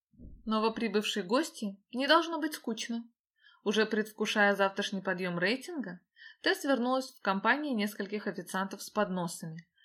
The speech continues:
уставленными закусками и выпивкой, застав шефа все в той же компании в одной из гостей на первом этаже.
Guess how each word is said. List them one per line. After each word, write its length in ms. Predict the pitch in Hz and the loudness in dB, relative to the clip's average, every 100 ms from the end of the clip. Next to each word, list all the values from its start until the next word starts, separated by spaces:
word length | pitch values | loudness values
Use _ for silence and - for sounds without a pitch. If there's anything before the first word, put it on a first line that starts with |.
| _ | _
уставленными 540 | 190 - 196 180 180 175 | -10 2 2 2 -2 -2
закусками 800 | 170 165 202 240 - 254 196 170 | -4 -4 -4 -4 -2 -2 -2 -4
и 120 | - 254 | -4 0
выпивкой, 640 | 240 190 165 - 165 165 - _ - _ | 0 -2 -6 -12 -14 -14 -18 _ -20 _
застав 420 | 170 196 202 190 | 0 2 2 0
шефа 380 | - 226 294 285 | 2 2 2 0
все 180 | - 208 | -2 -6
в 60 | 202 | 0
той 160 | 320 | 0
же 100 | 330 | 2
компании 680 | 311 226 208 202 202 196 196 | 0 -2 2 2 2 -4 -4
в 80 | 180 | -4
одной 320 | 165 180 175 | -4 -4 -4
из 100 | 170 | -2
гостей 420 | 165 160 - 269 | -4 -4 -4 -2
на 140 | 262 | -2
первом 380 | - 170 175 175 | -2 -4 -4 -6
этаже. 460 | 170 175 160 151 | -6 -6 -6 -10